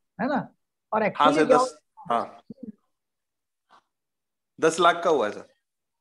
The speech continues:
Speaker 1: हाँ, तो आपको क्या, दस लाख का हो गया, तो आपको क्या हो गया, बुरा लग गया।
Speaker 2: यस, तो
Speaker 1: दुख
Speaker 2: सर
Speaker 1: लग
Speaker 2: आप,
Speaker 1: गया।
Speaker 2: सर आपने बोला ना कि कोई भी चीज painful नहीं होती।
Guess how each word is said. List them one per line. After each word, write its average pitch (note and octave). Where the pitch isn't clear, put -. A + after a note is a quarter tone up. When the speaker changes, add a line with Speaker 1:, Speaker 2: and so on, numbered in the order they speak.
Speaker 1:
हाँ, F#3+
तो A3
आपको G3
क्या, A#3
दस F3+
लाख A3+
का A3+
हो A3
गया, A3
तो A3
आपको G#3
क्या A3
हो G3+
गया, G3
बुरा G#3+
लग F3
गया। F3
Speaker 2:
यस, C3+
तो -
Speaker 1:
दुख C4+
Speaker 2:
सर F#3+
Speaker 1:
लग F#3+
Speaker 2:
आप, D3
Speaker 1:
गया। -
Speaker 2:
सर G3
आपने D#3
बोला E3
ना G3+
कि G#3+
कोई G3
भी F#3
चीज G3
painful F3
नहीं F3+
होती। -